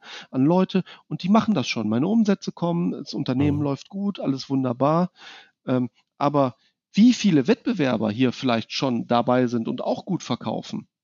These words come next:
Speaker 1: wie viele, äh, äh, ich sag jetzt einfach mal, Sales ich mir durch die Lappen gehen lasse, weil der Artikel nicht sauber gepflegt ist, weil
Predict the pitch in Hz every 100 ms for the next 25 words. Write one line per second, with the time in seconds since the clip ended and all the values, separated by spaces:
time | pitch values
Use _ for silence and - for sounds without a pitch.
0 | _ _ _ _ _ _ _ 185 220 -
1 | 185 170 156 151 _ - - _ _ 131
2 | 127 127 123 - 131 120 120 - 151 147
3 | - _ _ _ _ _ _ _ - -
4 | 147 147 165 143 135 123 120 - 190 196
5 | - 147 156 139 - 139 170 - 151 143
6 | 123 120 - 123 127 131 131 - 214 -
7 | 143 131 - - - 131 127 123 117 135
8 | 127 - - 127 123